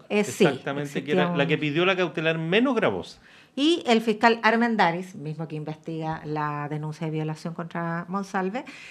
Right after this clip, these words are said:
Speaker 1: dijo que el tribunal ha dado por establecido que existe un
Speaker 2: Sí.
Speaker 1: delito homicidio en el sentido de que los tres imputados dejaron de cumplir los deberes de su cargo.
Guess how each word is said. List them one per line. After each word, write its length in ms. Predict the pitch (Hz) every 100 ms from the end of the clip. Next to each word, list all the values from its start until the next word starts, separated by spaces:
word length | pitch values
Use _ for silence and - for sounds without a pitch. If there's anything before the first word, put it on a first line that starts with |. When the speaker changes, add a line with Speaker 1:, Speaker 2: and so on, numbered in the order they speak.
| 185
Speaker 1:
dijo 340 | 220 320 320 311
que 280 | 269 294 208
el 120 | 214
tribunal 380 | 214 208 220 220
ha 60 |
dado 200 | 214 208
por 140 | 202 196
establecido 680 | - 190 185 185 302 359
que 60 | 359
existe 400 | - 247 233 254
un 120 | 202
Speaker 2:
Sí. 40 | 202
Speaker 1:
delito 340 | 190 196 202
homicidio 640 | 185 185 - 226 247 294 -
en 120 | 190
el 120 | 180
sentido 600 | 185 170 165 185 185 190 -
de 160 | 175
que 260 | 180 170 -
los 160 | 160 -
tres 180 | 240 254
imputados 440 | 285 247 233 240
dejaron 340 | 214 202 202 190
de 80 |
cumplir 300 | 185 170 180
los 120 | 175 170
deberes 440 | 156 165 175 180 - - - -
de 220 | 156 190
su 180 | 185 143
cargo. 300 | - -